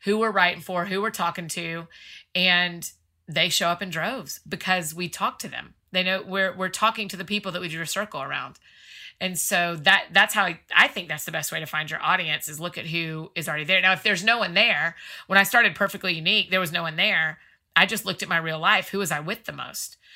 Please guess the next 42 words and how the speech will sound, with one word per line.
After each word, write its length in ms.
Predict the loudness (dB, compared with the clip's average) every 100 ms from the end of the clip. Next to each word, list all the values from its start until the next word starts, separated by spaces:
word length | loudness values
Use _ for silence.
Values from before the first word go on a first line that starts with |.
| -18 -2
So 160 | 2
who 80 | 4
are 60 | 2
you 140 | 0
with 180 | 0 0
the 80 | -2
most? 180 | -4 -2
My 60 |
friend 260 | -2 -2 0
Sunny 240 | 0 0
Shea 240 | 0 2 0
does 200 | -2 -4
this. 140 | -4
She 160 | -2 0
did 140 | 2
it 60 | 2
amazingly 420 | 2 0 0 -6
just 200 | -4 -6
this 160 | -6 -6
week. 180 | -6
She 140 | -6 -4
said 300 | -2 -2 -4 -12 -20 -12
she's 180 | -6 -4
a 40 | 2
mom 260 | 4 4
of 80 | 0
three 320 | -6 -2 0
young 220 | 2 0
kids. 480 | 0 -2 -2 -4 -8 -10 -18 -6
She's 220 | -4 -2
an 40 |
incredibly 680 | -2 -6 -10 -4 2 2 2
good 200 | -2 -4
writer. 440 | 0 0 0 -2 -8 -14 -12 -8 2
And 160 | 2
she 180 | 4 0
said, 320 | 2 4 4
"Moms, 480 | 4 4 4 2 -4
what 380 | -4 2 2 2
do 100 | -4
you 560 | -4 -2 -2 -2 -4 -6
need? 680 | -8 -4 -2 -2 -6 -10